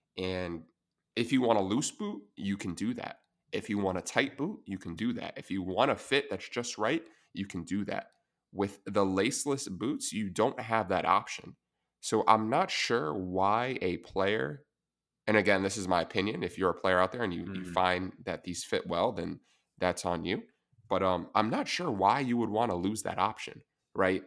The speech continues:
Speaker 1: There's, there's so much chaos going on in the game of soccer that, like, if you can control what's on your foot, then I would opt to do that,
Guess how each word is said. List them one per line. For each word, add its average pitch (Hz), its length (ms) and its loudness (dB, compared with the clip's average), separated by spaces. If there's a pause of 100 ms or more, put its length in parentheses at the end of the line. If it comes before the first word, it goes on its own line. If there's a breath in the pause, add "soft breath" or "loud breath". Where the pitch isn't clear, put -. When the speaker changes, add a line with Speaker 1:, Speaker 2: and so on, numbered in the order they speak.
Speaker 1:
There's, 101 400 0
there's 117 220 0
so - 120 0
much - 240 -2
chaos 98 520 2
going 98 300 2
on 98 160 2
in 87 80 -6
the 90 60 -6
game 87 220 -4
of 82 60 -12
soccer 101 400 -4
that, - 160 -8
like, - 280 -6 (440 soft breath)
if 110 200 2
you 151 160 4
can 135 180 -2
control 120 500 2
what's 98 180 2
on 101 140 4
your 87 120 -2
foot, - 400 -6 (580)
then 90 400 0
I 120 160 0
would 147 280 2
opt - 260 2
to 98 100 -2
do 92 260 -4
that, 85 280 -6